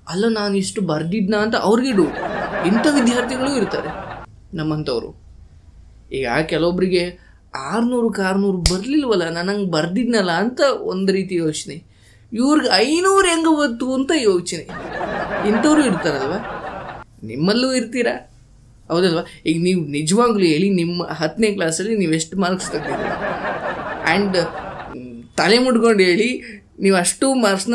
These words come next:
ನೀವೇ ಸ್ವಂತ ಓದಿ ತೆಗ್ದಿದ್ದ ಪಕ್ಕದಲ್ಲಿ ಏಳಿಸ್ಕೊಳ್ಳೇ ಇಲ್ವಾ? ಹೇಳಿ. ಇನ್ವಿಜಿಲೇಟ್ರು ಕೆಲವೊಮ್ಮೆ ಫ್ರೀ ಬಿಡ್ತಾರೆ, ಇನ್ನು ಕೆಲವೊಮ್ಮೆ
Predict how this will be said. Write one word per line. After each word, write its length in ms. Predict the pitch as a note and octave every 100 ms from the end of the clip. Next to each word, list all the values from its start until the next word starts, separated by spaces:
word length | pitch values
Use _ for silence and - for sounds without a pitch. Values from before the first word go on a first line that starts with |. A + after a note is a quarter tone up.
| A#3
ನೀವೇ 320 | G3+ A#3 B3
ಸ್ವಂತ 360 | A#3 G3+ A3 A3
ಓದಿ 360 | G#3+ G3 G#3 G#3
ತೆಗ್ದಿದ್ದ 360 | G3 E3+ F3+ F#3
ಪಕ್ಕದಲ್ಲಿ 500 | - D#3 G3+ G#3 G3
ಏಳಿಸ್ಕೊಳ್ಳೇ 640 | F3 G#3 A#3 A3+ G#3 F3 D3
ಇಲ್ವಾ? 260 | C#3 D3 D#3 - - - - - - G3+ - - - - D#3
ಹೇಳಿ. 420 | D3+ - - - - - - - - B2+
ಇನ್ವಿಜಿಲೇಟ್ರು 720 | D3 E3+ F#3 F#3+ F#3+ G3 G3
ಕೆಲವೊಮ್ಮೆ 580 | F#3+ F#3 F#3+ G3+ G3+ F3 D#3+ _ _ _ _ _ _ _ - -
ಫ್ರೀ 200 | F3+ F3+
ಬಿಡ್ತಾರೆ, 400 | F3 D#3+ F#3 E3+
ಇನ್ನು 200 | E3 E3
ಕೆಲವೊಮ್ಮೆ 720 | E3+ E3 E3+ F3 E3 D3+